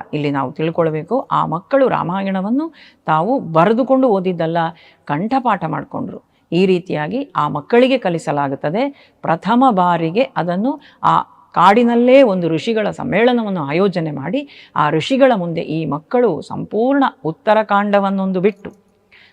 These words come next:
ಸಂಪೂರ್ಣ ಆರು ಕಾಂಡಗಳನ್ನು ಕೂಡ ಈ ಮಕ್ಕಳು ಅಲ್ಲಿ ತಾವು ಹಾಡ್ತಾರೆ, ಮಕ್ಕಳಿಗೆ ಕಲಿಸಿದ್ದಾರೆ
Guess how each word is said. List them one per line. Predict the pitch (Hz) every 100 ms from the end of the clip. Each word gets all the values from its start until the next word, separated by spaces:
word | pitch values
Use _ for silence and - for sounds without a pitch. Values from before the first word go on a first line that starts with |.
| _
ಸಂಪೂರ್ಣ | 202 214 226 254 214 -
ಆರು | 156 196 262 294
ಕಾಂಡಗಳನ್ನು | - 190 233 233 214 202 190
ಕೂಡ | - 175
ಈ | 170 151
ಮಕ್ಕಳು | 151 143 - 226 277
ಅಲ್ಲಿ | - 156 160
ತಾವು | 156 156 294 - _ _
ಹಾಡ್ತಾರೆ, | - 151 202 - 147 143 151 139
ಮಕ್ಕಳಿಗೆ | - - - 202 220
ಕಲಿಸಿದ್ದಾರೆ | 240 240 277 294 185 147